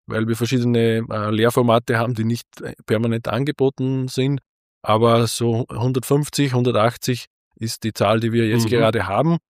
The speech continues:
Speaker 1: Wobei man dazu sagen muss, wir sind sehr stark gewachsen in den letzten Jahren. Ähm, ich hab die damals noch Abteilung, jetzt Institut,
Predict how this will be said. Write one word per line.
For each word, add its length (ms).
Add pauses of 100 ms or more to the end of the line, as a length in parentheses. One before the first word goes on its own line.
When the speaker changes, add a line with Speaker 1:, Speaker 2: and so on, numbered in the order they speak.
(160)
Speaker 1:
Wobei 360
man 140
dazu 260
sagen 260
muss, 280
wir 260
sind 380
sehr 180
stark 340
gewachsen 500
in 80
den 100
letzten 320
Jahren. 360 (680)
Ähm, 260
ich 160
hab 80 (160)
die 480 (220)
damals 340
noch 160
Abteilung, 520
jetzt 260
Institut, 540